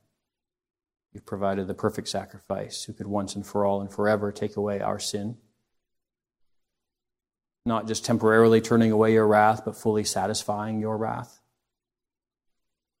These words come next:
So Lord, this Good Friday, we thank you for Jesus. We thank you for his death for us on the cross. For those of us tonight who are Christians, we pray that you'll help us to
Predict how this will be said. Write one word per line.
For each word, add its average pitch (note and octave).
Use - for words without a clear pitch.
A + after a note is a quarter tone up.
So -
Lord, A2
this G#2+
Good A2
Friday, A2
we A2
thank G#2
you G2+
for G2
Jesus. G#2
We G#2
thank G2+
you G#2
for G#2
his G2+
death -
for G2+
us -
on G#2
the A#2+
cross. -
For B2
those A#2
of G#2+
us -
tonight A2+
who G#2
are G#2
Christians, A2
we G2+
pray G#2+
that G2
you'll G2+
help F#2
us -
to G2